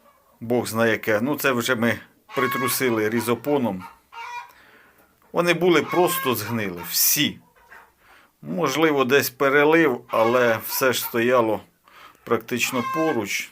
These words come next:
Ну, не знаю. Будемо звертати увагу якось.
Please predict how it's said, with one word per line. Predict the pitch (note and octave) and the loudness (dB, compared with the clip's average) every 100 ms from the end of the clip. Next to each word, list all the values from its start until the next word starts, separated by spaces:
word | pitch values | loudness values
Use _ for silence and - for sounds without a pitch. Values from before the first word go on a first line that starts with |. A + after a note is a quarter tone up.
| - | -14
Ну, | B2 C#3+ - | -12 -12 -12
не | A#2 A#2+ | -8 -8
знаю. | G#2 A2 A2+ G#2+ F#2+ F#2 _ _ - - - - - | -8 -4 -2 -2 -6 -12 _ _ -20 -20 -20 -20 -8
Будемо | A#2 A#2 A2+ | -4 -2 -2
звертати | G#2 A2 A2 A2 G2+ | -2 -2 0 0 0
увагу | G#2+ A2+ C3 A2 G2 | -4 -2 -2 -2 -6
якось. | G2 G2 F#2+ - | -10 -12 -14 -14